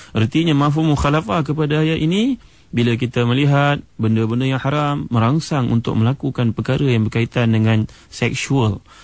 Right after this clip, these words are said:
Bila Allah Subhanahu wa taala mengingatkan kita jaga pandangan, kita akan dapat kawal nafsu seksual kita.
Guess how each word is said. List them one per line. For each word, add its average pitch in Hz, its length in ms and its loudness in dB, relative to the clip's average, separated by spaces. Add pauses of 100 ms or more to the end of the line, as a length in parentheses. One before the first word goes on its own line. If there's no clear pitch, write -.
(220)
Bila 110 320 0
Allah 180 160 2
Subhanahu 135 560 0
wa 123 80 0
taala 139 400 0
mengingatkan 127 560 0
kita 131 240 -2
jaga 135 240 0
pandangan, 143 560 0
kita 117 320 -2
akan 117 240 0
dapat - 240 -4
kawal 127 320 2
nafsu 117 400 2
seksual 120 480 0
kita. 110 320 0